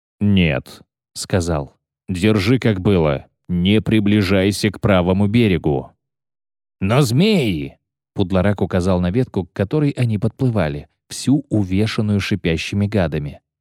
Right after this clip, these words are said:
«Упадут на палубу!» «Нет никаких змей. Держи курс подальше от правого берега». Ванты грот мачты зацепили нависавшую ветку. Несколько змей обвились вокруг канатов,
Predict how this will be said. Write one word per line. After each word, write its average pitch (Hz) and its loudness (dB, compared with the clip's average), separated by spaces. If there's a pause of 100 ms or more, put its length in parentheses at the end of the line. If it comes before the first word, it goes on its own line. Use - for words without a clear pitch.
(140)
«Упадут 131 2
на 170 4
палубу!» 113 2 (840)
«Нет 90 2
никаких 101 0
змей. 95 0 (100)
Держи 104 0
курс - -2 (100)
подальше 90 2 (100)
от 104 -2
правого 85 0
берега». 90 0 (880)
Ванты 117 0
грот 110 0
мачты 123 -2
зацепили 113 0
нависавшую 107 -2
ветку. 90 -4 (420)
Несколько 143 0
змей 120 0
обвились 104 0
вокруг 98 -2
канатов, 107 0